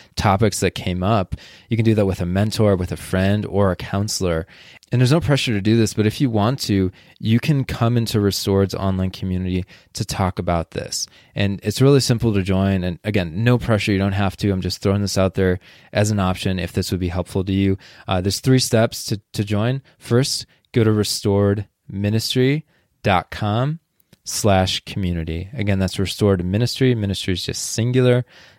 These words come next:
dot com slash community. You're gonna fill out a quick form, and then, uh, we'll add you to the Facebook group. That's about it.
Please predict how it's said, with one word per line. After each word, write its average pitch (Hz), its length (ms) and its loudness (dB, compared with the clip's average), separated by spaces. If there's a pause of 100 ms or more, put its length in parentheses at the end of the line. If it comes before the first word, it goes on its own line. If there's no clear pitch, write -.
(140)
dot 104 220 4
com 95 560 -2 (320)
slash 90 540 0
community. 107 640 0 (580)
You're 117 140 2
gonna 107 100 2
fill 120 220 2
out 107 80 4
a 98 40 0
quick - 360 -2
form, 101 560 0 (320)
and 107 180 0
then, 104 220 2
uh, 92 200 0
we'll 98 220 2
add 95 220 0
you 98 80 0
to - 120 -4
the 92 80 -6
Facebook - 440 -6
group. 80 240 -6 (160)
That's 104 200 -4
about 113 220 4
it. 107 180 2